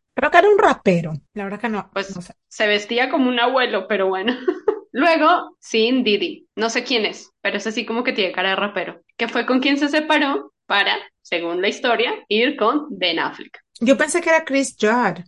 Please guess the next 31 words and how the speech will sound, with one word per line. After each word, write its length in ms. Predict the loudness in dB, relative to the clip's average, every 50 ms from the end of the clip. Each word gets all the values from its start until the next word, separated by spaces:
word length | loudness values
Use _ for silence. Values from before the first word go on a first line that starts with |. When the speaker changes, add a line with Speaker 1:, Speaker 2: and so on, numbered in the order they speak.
| _
Speaker 1:
que 80 | -12 -12
es 80 | -12 -6
Chris 160 | -4 -2 2
Speaker 2:
No, 140 | 2 2 2
Speaker 1:
Judd 100 | 4 2
Speaker 2:
ese 260 | 0 0 0 -2 -2
Speaker 1:
fue 120 | -2 -4
el 40 | -2
que 120 | -2 -2
se 140 | -2 -2 -4
casó, 240 | -4 -6 -6 -4 -4
Speaker 2:
Ah, 300 | -2 -2 -2 -2 -2 -4
Speaker 1:
estaba 300 | -4 -2 -2 0 -2 0
Speaker 2:
sí. 180 | -2 0 0 2
Speaker 1:
casado 280 | 2 4 2 0 -2 -4
con 160 | -4 -6 -4
Ben 160 | -6 -6 -6
Affleck. 340 | -8 -10 -10 -12 -16 -16 _ _
O 100 | 0 0
Speaker 2:
No, 120 | 4 4 2
es 40 | 4
que 60 | 4
Speaker 1:
cuéntanos 240 | 2 4 4 6 6
el 80 | 6
Speaker 2:
luego 140 | 6 6 4
Speaker 1:
chis-, 100 | 2 2
Speaker 2:
siguió. 220 | 0 0 2 2 2
Speaker 1:
cuéntanos 400 | 2 4 2 2 4 2 2 2
el 140 | 2 0 2
chisme 920 | 0 -4 -4 -4 -6 -4 -2 -2 -2 -2 -4 -4 -4 -4 -4 -4 -6 -6 -6
completo, 420 | -8 -10 -6 -6 -6 -6 -6 -8